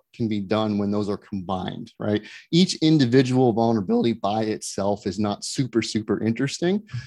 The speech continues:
But when you combine those four vulnerabilities, what we're able to do is a remote unauthenticated attack. So that means over the network, we're able to access the device in an unintended manner.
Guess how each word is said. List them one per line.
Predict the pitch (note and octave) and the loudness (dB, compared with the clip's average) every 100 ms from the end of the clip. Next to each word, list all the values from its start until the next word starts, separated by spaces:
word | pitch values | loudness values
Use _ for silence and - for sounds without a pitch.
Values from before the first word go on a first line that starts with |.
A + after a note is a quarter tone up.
| - - | -6 2
But | |
when | B2+ B2+ | 4 6
you | |
combine | A#2 B2+ B2 G#2+ G#2+ C3 D3+ | 4 4 2 4 2 2 2
those | C3 A#2 A2+ | 4 2 0
four | - A2+ A2+ | -4 0 0
vulnerabilities, | G#2 G2+ G2 G2 C3+ C#3 A2+ G2+ | 0 -4 -6 -2 0 2 0 -2
what | G#2+ | -4
we're | G#2+ G#2 | -4 -2
able | A#2 A#2 | -2 -2
to | A2 - | -6 -8
do | G2+ G#2+ A2+ G2+ | -4 2 2 2
is | G2 F#2+ - | -2 -6 -6
a | G2+ F#2+ F#2+ F#2+ | -4 -2 -4 -4
remote | G2 G#2 G#2 A#2 C3+ - - | 0 2 4 4 2 -2 -2
unauthenticated | A2 G#2+ G#2+ A2+ G#2 - A2+ G#2 G2 | 0 0 0 -2 -4 -2 -2 -2 -4
attack. | - - G2 F#2+ - _ - - | -8 -4 -2 -2 -6 _ -20 -8
So | - | -2
that | A2 | 0
means | G#2+ G2+ | 0 0
over | G#2 G#2+ B2+ | -2 0 0
the | D3+ | 0
network, | B2+ G#2 F2+ F#2 - _ - - | 0 -2 -2 -6 -6 _ -20 -12
we're | - A2 | 2 2
able | A2 | 2
to | A#2 - | 0 0
access | A2+ A#2+ - B2+ A2+ | 2 0 0 -2 -2
the | A#2 | -4
device | G#2 F#2+ G2 G2 G2 | -4 -2 -2 -2 -4
in | G2+ | -6
an | F#2+ - | -6 0
unintended | A#2 C3+ B2+ - A2+ A#2 | 2 2 0 0 2 2
manner. | A2 G#2+ G2 F#2 A2+ | 2 0 -2 -4 -6